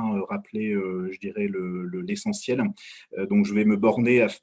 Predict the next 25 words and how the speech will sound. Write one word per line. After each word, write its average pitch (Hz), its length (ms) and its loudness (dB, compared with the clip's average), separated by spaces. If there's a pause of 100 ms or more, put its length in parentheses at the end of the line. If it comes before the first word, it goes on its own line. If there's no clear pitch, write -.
à 104 140 -2
apporter 113 380 -4
quelques 113 260 -4
compléments, 117 720 0
euh, 95 180 -2 (360)
euh, 92 120 -2
par 92 200 -4
rapport 107 260 -2
à 104 60 0
ce - 80 -8
que - 60 -14
vous 104 120 -2
avez 104 200 2
dit. 139 420 -2
Déjà, 113 220 0
en 135 60 0
premier 127 280 2
lieu, 143 160 0
sur, 123 320 -6
euh, 107 480 0
la 107 120 -2
qualification 120 720 -6
matière 123 440 -4
et 113 60 -2
déchets, 113 380 -4